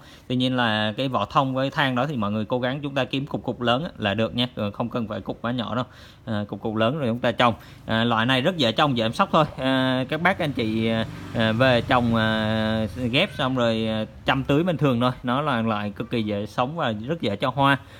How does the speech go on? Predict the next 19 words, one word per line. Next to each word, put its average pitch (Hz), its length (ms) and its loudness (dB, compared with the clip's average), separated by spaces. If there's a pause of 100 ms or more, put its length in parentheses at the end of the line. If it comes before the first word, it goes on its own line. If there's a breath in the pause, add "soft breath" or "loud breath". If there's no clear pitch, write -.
(100)
Hoa 151 420 4
của 143 480 2
thằng 135 180 2
Mỹ 113 100 4
Dung 147 180 0
dạ 117 80 2
hương 143 240 2
này 131 160 2
thì 113 180 0
nó 127 140 0
rơi 143 180 4
vào 127 160 0
tầm 120 340 0
cỡ 110 380 -2
tháng 143 140 -2
tư 175 280 6
nhé 165 140 -2
mọi 139 140 0
người. 107 140 2